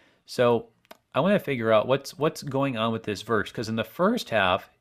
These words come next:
it seems like, you know, in faith, in that assurance of how he knows how it's gonna turn out,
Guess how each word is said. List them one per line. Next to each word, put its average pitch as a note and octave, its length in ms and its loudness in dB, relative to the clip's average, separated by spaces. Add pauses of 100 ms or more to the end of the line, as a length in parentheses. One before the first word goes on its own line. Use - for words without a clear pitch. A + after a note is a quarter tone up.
it - 300 -8
seems D3 260 -8
like, C#3 320 -2
you A#2+ 120 -2
know, G#2 120 -2
in D#3+ 260 2
faith, G2+ 560 -2 (360)
in D3+ 200 -2
that D3 180 0
assurance A2+ 500 -4
of G2+ 100 -8
how A2+ 220 4
he G#2 120 -6
knows G#2+ 300 -2
how A#2 120 0
it's G#2+ 100 -6
gonna G2+ 160 -8
turn F#2 300 -8
out, E2+ 300 -4